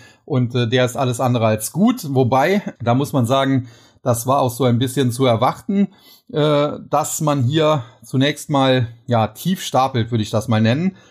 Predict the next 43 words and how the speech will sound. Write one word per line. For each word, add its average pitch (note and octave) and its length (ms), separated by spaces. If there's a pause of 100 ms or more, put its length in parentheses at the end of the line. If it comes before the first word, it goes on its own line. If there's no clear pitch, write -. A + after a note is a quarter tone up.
(140)
Denn D3 280
wir B2+ 100
hatten C#3+ 180
ja D3 60
hier C#3+ 180
diesen A2+ 300
Chefwechsel. E3 1000
Kaspar B2+ 320
Rohrstedt D3 560
ist C3 420
gegangen C#3 500
und, B2+ 360
äh, B2 120
der A#2+ 140
ehemalige B2 360
Puma-Chef, C3+ 680 (360)
äh, A#2+ 140
Gulden D3 440
hat - 140
jetzt A#2 180
hier B2 100
übernommen. B2+ 460
Und C3+ 180
es C3 100
ist C#3 260
eigentlich C3 480
Tradition, C3+ 600
oder A#2 140
das A2+ 120
macht B2 200
jedes D3+ 180
Unternehmen A#2 420
so, B2 100
oder A#2+ 120
jeder C3+ 220
neue, A2+ 320
äh, A2+ 220
C A#2 240
E A#2+ 40
O A#2 100
macht A#2 200
das A#2 160
so, D#3 240